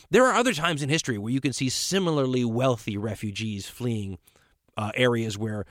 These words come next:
the people have taken control, or at least the representatives of the people have taken control.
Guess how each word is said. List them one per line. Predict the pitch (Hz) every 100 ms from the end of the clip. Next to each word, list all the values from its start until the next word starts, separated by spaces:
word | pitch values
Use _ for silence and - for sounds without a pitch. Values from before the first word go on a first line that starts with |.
| _ 113
the | 135
people | - 160 139 139
have | 131 117
taken | - 160 139
control, | 139 131 - 131 104 117
or | 92 95
at |
least | 104 -
the | 98
representatives | 101 98 107 92 85 90
of | 85
the |
people | - 98 95
have | 90
taken | - 95 87
control. | 101 - 87 104